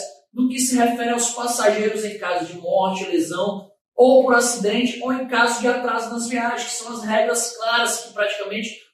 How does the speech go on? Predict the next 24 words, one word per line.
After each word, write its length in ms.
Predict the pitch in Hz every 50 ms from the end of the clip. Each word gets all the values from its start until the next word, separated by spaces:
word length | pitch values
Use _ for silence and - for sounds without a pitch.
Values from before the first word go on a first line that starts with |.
| _ _ _
todas 300 | - 254 262 285 269 -
as 160 | 262 254 - -
companhias 560 | 254 254 254 254 247 254 247 247 247 247 233
utilizam 500 | - - - 233 247 254 - 214 202 196
hoje 280 | 185 175 - 160 160
em 20 | -
dia, 260 | 143 147 147 139 139
né? 280 | 143 143 - - - - - - _ _ _
Com 200 | 202 240 254 262
base 340 | 254 247 254 254 254 254 254
rígida 560 | - - 214 233 254 254 254 247 - 240 247
e 40 | 254
segura 560 | 254 - - 254 - 185 196 220 240 214 202
aí 320 | 202 - - 403 - - - - -
na 140 | - 202 208
reparação 800 | 202 214 247 262 277 269 262 247 240 240 233 - - 247 240 240
de 160 | 233 254 -
danos. 480 | 196 208 208 208 208 208 214 - - - - - - _ _ _ _ _ _ _ _ _ _ _ _ -
Uniformidade 1300 | 277 294 320 320 320 - - - 285 254 - 262 254 - 214 214 220 233 233 240 233 240 240 240 - - - - _ _ _ _ _
com 340 | - 254 254 254 254 254 240
o 40 |
respeito, 840 | 233 240 233 226 226 - - - - 214 214 226 226 220 214 220 - 202
né? 120 | 208 208
Com 500 | 208 214 233 233 226 208 208 - -